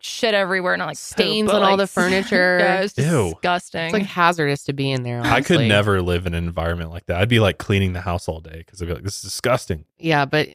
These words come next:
Speaker 2: yeah, definitely even the sorority house that we lived in, like, we kept it pretty clean, but
Speaker 1: Yeah.
Speaker 2: it was old.
Speaker 1: It was clean. It was just very old.
Speaker 3: It's, like, from
Speaker 2: It's
Speaker 3: the
Speaker 2: not
Speaker 3: eighteen hundreds,
Speaker 2: fancy.
Speaker 3: wasn't
Speaker 2: And
Speaker 3: it?
Speaker 2: it's small. Yeah, it was
Speaker 1: Very
Speaker 2: a
Speaker 1: small.
Speaker 2: historical building,
Speaker 1: Mm-hmm.
Speaker 2: actually.
Speaker 3: Haunted
Speaker 1: Yeah.
Speaker 3: as well.
Speaker 2: Uh,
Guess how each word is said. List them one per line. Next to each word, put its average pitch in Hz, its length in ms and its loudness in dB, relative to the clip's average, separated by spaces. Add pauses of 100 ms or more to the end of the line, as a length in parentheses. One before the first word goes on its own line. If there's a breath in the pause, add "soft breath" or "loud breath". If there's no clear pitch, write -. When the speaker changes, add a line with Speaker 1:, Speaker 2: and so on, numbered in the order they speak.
(120)
Speaker 2:
yeah, 151 240 0
definitely 160 420 2
even 165 320 2
the 147 280 2
sorority 143 400 0
house 135 240 -2
that 131 120 -2
we 135 100 -2
lived 127 220 -2
in, 131 100 -2
like, 143 160 0
we 220 120 0
kept 240 260 0
it - 80 2
pretty 143 220 -2
clean, 139 280 -2
but 127 120 -2
Speaker 1:
Yeah. 170 180 4
Speaker 2:
it 160 40 2
was 147 180 2
old. 117 420 0
Speaker 1:
It 240 60 4
was 233 120 0
clean. 196 240 -2
It 180 80 -4
was 190 120 -8
just 196 160 -8
very - 160 -4
old. 165 80 -8
Speaker 3:
It's, - 60 -2
like, 120 120 2
from 123 100 2
Speaker 2:
It's 104 80 2
Speaker 3:
the 190 40 4
Speaker 2:
not 190 180 6
Speaker 3:
eighteen 156 340 2
hundreds, 151 280 2
Speaker 2:
fancy. 123 100 0
Speaker 3:
wasn't 117 220 -2
Speaker 2:
And 185 60 2
Speaker 3:
it? 175 40 0
Speaker 2:
it's - 100 -6
small. 143 480 2
Yeah, 135 200 2
it - 20 2
was 135 80 -2
Speaker 1:
Very 175 180 4
Speaker 2:
a - 40 -2
Speaker 1:
small. 156 180 -2
Speaker 2:
historical 139 380 0
building, 117 380 -4
Speaker 1:
Mm-hmm. 147 100 0
Speaker 2:
actually. 165 240 -6
Speaker 3:
Haunted 135 320 2
Speaker 1:
Yeah. 92 40 -2
Speaker 3:
as 90 120 -8
well. 110 320 -2 (280)
Speaker 2:
Uh, 131 120 -8